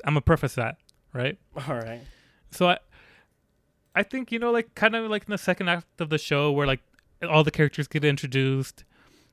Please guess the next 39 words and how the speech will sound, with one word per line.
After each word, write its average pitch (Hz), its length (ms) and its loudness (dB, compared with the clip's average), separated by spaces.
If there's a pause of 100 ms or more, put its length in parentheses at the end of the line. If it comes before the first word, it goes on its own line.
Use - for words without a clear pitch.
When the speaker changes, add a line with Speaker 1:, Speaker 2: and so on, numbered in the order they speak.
(100)
Speaker 1:
and 139 400 4
they're 135 80 2
kinda, 147 280 0
like, 131 300 2
living, 131 680 2 (540)
like, 135 340 -4
kind 151 180 0
of, 135 60 -2
like, 131 140 -2
day 131 140 2
to 127 100 -2
day 120 320 -4 (720)
was, 135 220 2
like, 131 180 2 (100)
you 147 140 2
know, 135 120 2
they, 139 280 2 (440)
'cause, 151 180 -2
like, 151 300 0
we 156 140 0
have 175 180 4
sixteen 170 520 -2
angels 135 400 -2
in 135 140 -4
total, 123 320 -2
right? 123 280 -6 (420)
Speaker 2:
Right. 117 220 -12 (320)
Speaker 1:
That, 131 360 0
uh, 120 360 -2 (1300)
that 135 240 -2
they 131 100 0
have 139 180 0
to - 80 -10
fight. 120 400 -4
Well, 135 180 0
we 143 120 2
don't 143 160 2
know 123 140 0
that, 113 240 -6